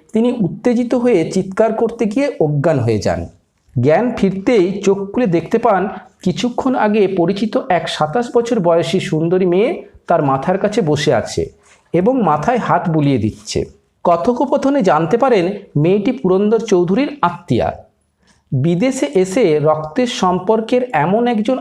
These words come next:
আত্মীয়কে পেয়ে তিনি দারুণ খুশি হয়ে উঠেছিলেন। এবার দেখো চারের দাগের প্রশ্ন,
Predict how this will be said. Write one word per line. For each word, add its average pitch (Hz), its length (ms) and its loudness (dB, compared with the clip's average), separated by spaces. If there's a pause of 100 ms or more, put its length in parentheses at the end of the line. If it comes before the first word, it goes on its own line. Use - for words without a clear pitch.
আত্মীয়কে 233 600 -2
পেয়ে 180 520 0 (300)
তিনি 226 200 2
দারুণ 156 460 0
খুশি 151 300 -2
হয়ে 107 140 0
উঠেছিলেন। 95 540 -4 (500)
এবার 180 240 4
দেখো 294 220 0
চারের 214 400 2
দাগের 208 220 2
প্রশ্ন, 185 520 0